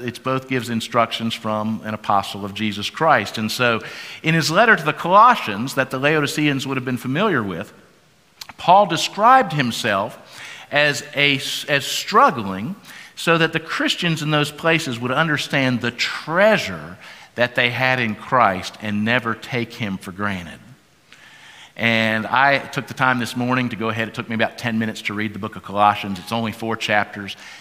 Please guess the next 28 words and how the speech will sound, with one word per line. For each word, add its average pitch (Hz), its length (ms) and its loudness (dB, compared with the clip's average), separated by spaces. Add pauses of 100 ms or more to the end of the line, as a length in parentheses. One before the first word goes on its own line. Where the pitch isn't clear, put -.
(140)
It's - 260 -6
parallel 123 600 2
to 110 160 -6
Ephesians 104 560 -2
in 104 80 -4
the 92 80 -4
content, 117 640 0
sent 117 240 -6
to - 60 -12
different 104 280 -6
places, 107 400 -6
but 87 140 -14
some 107 180 -6
of 104 60 -6
the 98 60 -8
same 107 260 -6
great 101 280 -4
content. 101 520 -8 (320)
And 110 80 -2
it's 120 180 -4
well 139 240 4
worthy 127 460 0
of, 101 300 -8
worth 117 300 -2
you 113 100 -2
spending 110 440 -4
ten 131 380 -4
minutes 113 380 -2